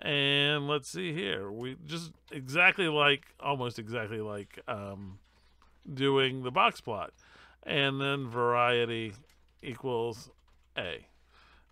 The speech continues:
And then comma, you don't need the extra parenthesis that I messed up the last time with.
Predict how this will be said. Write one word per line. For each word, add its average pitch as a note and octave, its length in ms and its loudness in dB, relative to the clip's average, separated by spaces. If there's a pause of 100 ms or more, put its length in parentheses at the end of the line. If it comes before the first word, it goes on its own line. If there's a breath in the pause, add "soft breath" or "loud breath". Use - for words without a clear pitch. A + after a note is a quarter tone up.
And A#2 160 -6
then A2 360 -6
comma, F3 600 6
you D#3+ 180 -4
don't G3 420 8
need E3+ 260 4
the D#3 140 4
extra D3 320 2
parenthesis C#3+ 600 0
that C3+ 120 2
I C3+ 80 4
messed B2+ 280 0
up A#2+ 180 -4
the A#2 60 -12
last F3 320 2
time A2+ 240 -2
with. G#2 240 -8